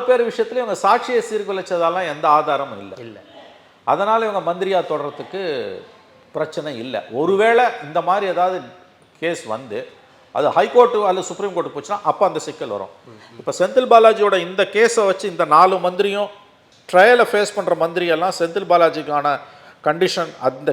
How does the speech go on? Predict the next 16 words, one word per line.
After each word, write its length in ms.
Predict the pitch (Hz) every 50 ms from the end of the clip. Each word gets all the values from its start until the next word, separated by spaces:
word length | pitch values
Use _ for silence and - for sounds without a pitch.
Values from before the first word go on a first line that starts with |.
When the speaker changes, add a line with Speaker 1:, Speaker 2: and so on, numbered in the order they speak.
| - -
Speaker 1:
கேஸ் 220 | 190 202 190 - 135 131
ஜட்ஜ்மெண்ட் 360 | 143 147 143 170 165 151 131 127
அப்ளை 220 | 135 - 170 165 143 131 131
ஆகுமானா 340 | 143 147 139 131 131 175 175 170
அப்ளை 220 | - - 208 202 190 190 208
ஆகாது. 340 | 233 226 202 151 - - - - - - - _ _ -
ஏன்னா 140 | 156 185 175 -
செந்தில் 280 | 165 175 220 247 226 202
பாலாஜி 300 | 214 208 208 202 175 185 180
கேஸ்ல 300 | - 175 160 156 - 165 170 185 - - - - - - _ _ _ _ _ _
அவர் 200 | - 143 147 139 139 -
சாட்சியை 380 | 185 202 226 220 - 233 202 - -
சீர்குலைத்தார் 680 | - 202 202 196 190 185 180 175 - 180 185 185 175 160 - - - 131 147
என்பதற்கான 640 | 160 160 160 143 147 143 - - 143 139 135 139 165 196 208 - - - - _ _ _ _ _ _ _ _ _ _ -
தீர்ப்பை 340 | 180 185 175 - - 185 196 180 -
ஹை 80 | -